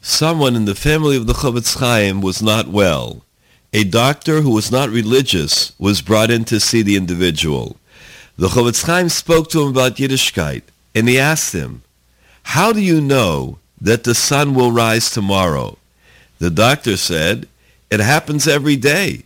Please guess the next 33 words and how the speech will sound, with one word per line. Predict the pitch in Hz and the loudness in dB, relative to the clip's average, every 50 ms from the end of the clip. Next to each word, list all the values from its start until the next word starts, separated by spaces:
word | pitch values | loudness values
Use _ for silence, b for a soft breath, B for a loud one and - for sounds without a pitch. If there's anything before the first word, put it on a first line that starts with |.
| _ - | _ -10
so | - - - 123 117 120 | -8 -4 -2 0 2 2
I | 117 117 | 2 2
know | 117 123 127 131 | 2 2 2 2
it'll | 123 120 117 | 2 0 0
happen | 127 123 120 120 - - 117 113 | 0 0 0 0 -2 -4 -8 -8
tomorrow." | - 131 110 120 127 135 127 113 85 69 67 - _ _ _ _ _ _ b b b b b b b - | -6 -4 -2 0 2 2 2 0 0 -2 -6 -10 _ _ _ _ _ _ b b b b b b b -6
The | - | -6
Chofetz | - - 127 120 117 120 120 - - | -4 -2 -2 -2 -2 -2 -4 -2 -2
Chaim | 143 139 139 135 127 123 | 0 0 2 0 0 -2
told | - - 135 131 127 117 | -2 0 0 0 0 0
him, | 98 87 76 67 - - - _ _ - | -2 -4 -4 -6 -10 -16 -18 _ _ -6
"I | - 104 127 156 | 0 2 2 2
know | 165 156 151 135 113 92 | 4 4 4 4 4 2
it | 82 71 - - _ _ _ _ _ _ - | 0 -2 -6 -12 _ _ _ _ _ _ -4
because | 98 110 110 - 139 120 120 117 | -4 -2 0 0 0 0 0 0
it | 117 101 - | -2 -4 -4
says | - - 151 143 147 139 | -2 0 0 0 0 0
so | - - 143 127 | 0 2 2 2
in | 127 123 | 2 0
the | 123 | -2
Torah, | 120 - - 135 120 113 90 76 67 60 50 - _ _ _ _ _ - | -2 -2 -2 0 2 2 2 0 -2 -4 -8 -12 _ _ _ _ _ -2
in | - 107 107 98 | 0 0 0 0
Bereshis, | 90 104 107 117 127 131 131 - - - 64 62 - - - - _ _ - | 2 2 4 4 4 4 2 0 -2 -4 -4 -4 -4 -6 -6 -10 _ _ -4
Parak | - 101 92 95 92 90 - - | -2 0 0 0 0 -2 -4 -4
Ches." | - 98 82 76 67 - - - - - - - _ _ _ B B B B B B B B B B | -2 -2 -2 -2 -4 -4 -4 -4 -4 -6 -10 -16 _ _ _ B B B B B B B B B B
The | 95 107 | -2 0
difference | 98 110 165 175 - 185 165 151 - - | 2 2 0 0 2 0 0 0 0 2
is | 156 151 143 104 80 71 - - - - - _ _ _ _ _ _ _ - | 2 2 2 2 0 -2 -6 -6 -6 -8 -10 _ _ _ _ _ _ _ -2
that | 101 110 117 - | 0 0 0 2
there | - 131 123 117 | 2 2 2 2
is | 110 101 - - | 2 0 -2 -4
general | - 120 117 120 127 127 131 | 0 0 0 2 2 2 2
emunah | 135 135 135 139 143 143 147 147 151 156 156 165 160 | 2 2 2 2 2 2 2 2 2 0 0 -4 -8